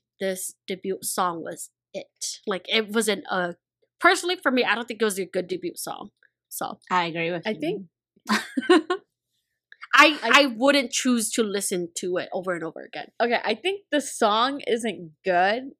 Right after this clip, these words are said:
Speaker 3: Like, I'll be honest, I hated it. I was like,
Speaker 2: Me
Speaker 3: "What,
Speaker 2: too.
Speaker 3: what is going on here? Like, like, what is the pur-, purpose of this?" And I've said this over and over again, but I, personally, for me, if, if I was Lily and I've been under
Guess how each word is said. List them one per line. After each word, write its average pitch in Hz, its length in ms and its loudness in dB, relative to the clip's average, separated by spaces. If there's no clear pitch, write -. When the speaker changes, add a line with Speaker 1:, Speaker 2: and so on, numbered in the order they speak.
Speaker 3:
Like, 185 240 2
I'll 190 160 4
be 226 140 4
honest, 214 420 0
I 196 100 0
hated 180 340 -2
it. 165 200 0
I 175 100 0
was 202 100 -4
like, 254 200 2
Speaker 2:
Me 175 160 -4
Speaker 3:
"What, 220 120 0
Speaker 2:
too. 185 80 -2
Speaker 3:
what 214 180 0
is 254 160 -2
going 220 360 -4
on 180 260 -2
here? 170 320 -4
Like, 165 220 -2
like, 202 160 0
what 208 160 2
is 262 180 2
the 262 80 0
pur-, 196 440 -2
purpose 202 400 -4
of 175 120 -4
this?" 170 200 0
And 190 120 -2
I've 208 140 -2
said 226 200 -2
this 240 220 -2
over 185 180 0
and 180 120 -2
over 180 140 -4
again, 160 320 -6
but - 140 -8
I, 185 240 -2
personally, 226 440 -2
for 196 140 -6
me, 185 360 -4
if, 170 180 -4
if 170 280 -2
I 180 140 0
was 196 220 -4
Lily 175 600 -2
and 185 120 -4
I've 190 160 2
been 220 140 -2
under 185 500 2